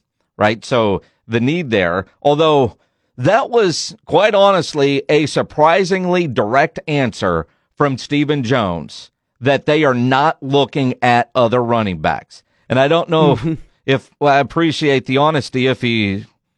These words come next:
Speaker 1: is being honest, or was that just a straight up lie? But I, I, I, I mean,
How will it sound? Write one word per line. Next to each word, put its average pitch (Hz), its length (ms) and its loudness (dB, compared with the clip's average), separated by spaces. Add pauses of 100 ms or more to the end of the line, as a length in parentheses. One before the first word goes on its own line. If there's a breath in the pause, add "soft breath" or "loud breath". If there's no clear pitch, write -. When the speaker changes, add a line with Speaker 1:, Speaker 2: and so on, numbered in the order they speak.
(140)
Speaker 1:
is 113 180 -2
being 127 280 -2
honest, 135 400 0
or 123 100 -2
was 107 140 -2
that 131 200 0
just - 240 -6
a 104 60 -6
straight 135 300 0
up 113 160 2
lie? 110 460 2 (300 soft breath)
But 143 400 -2
I, 156 180 -4
I, 156 240 -2
I, 160 180 0
I 165 80 2
mean, 143 440 -2